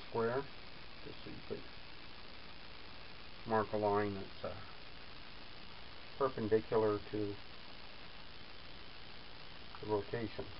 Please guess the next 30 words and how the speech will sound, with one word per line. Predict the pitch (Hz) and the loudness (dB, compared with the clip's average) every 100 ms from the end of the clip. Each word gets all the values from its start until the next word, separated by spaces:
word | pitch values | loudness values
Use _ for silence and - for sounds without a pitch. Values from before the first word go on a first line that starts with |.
| - - - - - - - - - - | -8 -8 -8 -8 -8 -8 -8 -8 -8 -2
of | - - | 0 2
the | 104 | 6
drum | 120 123 98 - - - - - - - | 12 12 10 2 -8 -8 -8 -8 -6 -4
that's | - - - | -4 -6 4
going | - 110 101 | 8 8 8
around | 101 123 104 | 8 10 8
it. | - - - - - - - - - - - - - - - - - - - - - - - - - - - - 113 | 4 -2 -8 -8 -8 -8 -8 -8 -8 -8 -10 -10 -10 -10 -10 -8 2 2 2 -4 -6 8 8 8 2 -6 -6 2 10
Then, | 151 143 160 - - - - - - - - - - - - - - - - - - - | 12 12 6 -2 -8 -8 -8 -8 -8 -8 -8 -8 -6 -6 -6 -8 -6 -6 -6 -8 -8 -6
here | 117 110 | -2 2
we | |
go. | 107 107 92 | 10 12 12
This | 101 117 | 4 -2
is | 113 | 2
a, | 110 98 90 - - - - - - - | 4 4 0 -6 -8 -8 -8 -8 -8 -6
this | 110 | -2
is | - | 2
a | |
lovely | 98 101 104 92 | 4 4 2 0
shaped, | - 98 - | 0 -2 4
uh, | 101 | 4
uh, | 90 - 101 80 - - - - - - | 4 2 0 0 -4 -10 -10 -10 -8 6
round | 107 110 | 10 12
on | 110 104 | 12 10
one | 107 98 | 8 8
side, | 110 107 104 - | 6 6 4 8
flat | 113 107 | 10 10
on | 107 | 8
the | 101 101 | 4 2
other | 107 - | 0 2
side, | 104 104 | 4 4